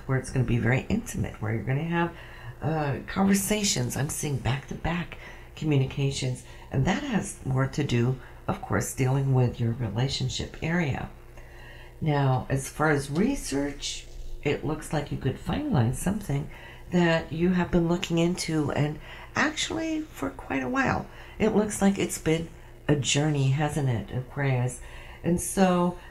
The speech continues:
finding that last little hay straw, I feel what that's gonna do for you, you're gonna feel competent, that now you have the knowledge base where everything is laid out in front of you. So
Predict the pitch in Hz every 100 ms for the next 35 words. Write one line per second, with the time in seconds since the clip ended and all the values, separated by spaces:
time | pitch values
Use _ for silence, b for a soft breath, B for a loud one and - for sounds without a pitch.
0 | B - - 277 320 311 254 170 156 -
1 | 131 156 233 254 - - 151 175 165 147
2 | 143 B B B B - - - - -
3 | 180 240 - - - 113 76 78 B B
4 | B B 165 277 302 - 214 208 208 202
5 | 127 - 175 - 180 147 151 160 - 139
6 | 151 190 233 240 131 127 139 - - 151
7 | 147 - - 208 196 - 135 196 B B
8 | B 123 - 147 139 170 277 240 160 170
9 | 160 - 127 151 185 175 - 143 143 -
10 | - - 190 233 - - - - B B
11 | B - 147 135 143 160 147 147 131 -
12 | 120 - 147 151 135 131 127 - 127